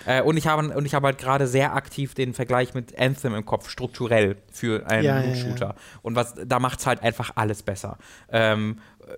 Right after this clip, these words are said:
Speaker 2: das, äh, also ich meine jetzt nicht aus einer, äh, ausdrücklich nicht aus einer spielerischen Perspektive, sondern ich meine das jetzt aus der
Speaker 1: Nee,
Speaker 2: Perspektive
Speaker 1: Game Design.
Speaker 2: Ge-, ge-, ähm,
Speaker 1: Oder Level Design.
Speaker 2: Level Design, aber auch Struktur des Spiels, wie ist es aufgebaut,
Speaker 1: Ja.
Speaker 2: ähm, wie, äh, gibt es dir Loot, was macht das Loot, was kannst du mit dem Loot machen?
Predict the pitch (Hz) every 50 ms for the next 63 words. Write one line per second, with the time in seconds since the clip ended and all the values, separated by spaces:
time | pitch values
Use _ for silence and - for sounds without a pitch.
0 | - 104 117 139 175 151 139 143 139 135 - - - - 135 143 147 - - 135
1 | 139 143 - 165 170 165 143 185 - 190 151 147 160 143 131 - - 95 117 127
2 | 80 71 - - - - 165 165 - 180 156 143 156 160 147 135 143 139 - -
3 | 147 135 123 110 107 - - 101 104 95 - 95 - - 104 92 90 98 104 -
4 | 113 117 117 113 - 120 120 123 120 - 127 110 - - 123 131 135 - - 131
5 | 123 120 139 131 131 - 117 - 165 147 139 117 120 120 123 123 127 131 123 123
6 | 123 131 139 - - - 127 113 - - - 65 64 65 69 64 65 60 - 110
7 | 104 92 - 196 170 139 135 135 139 143 151 135 135 123 156 190 160 151 131 139
8 | 147 160 156 165 165 147 143 143 135 147 139 139 139 143 143 143 139 - - -
9 | - 131 - - - 156 165 165 147 143 - - - 143 139 143 135 - - 147
10 | 156 156 143 143 135 127 131 139 135 - - 135 123 127 123 127 123 127 127 190
11 | 190 - - - - - - 123 123 120 120 123 120 117 117 113 117 123 123 127
12 | 127 127 127 123 - - 123 120 120 117 113 - 147 151 156 156 139 - - 135
13 | 131 127 131 131 131 131 131 131 - - 127 - - 135 139 - - - 131 -
14 | - 127 127 127 123 - 120 - - 127 - 123 117 117 120 117 113 107 - 101
15 | 95 - 107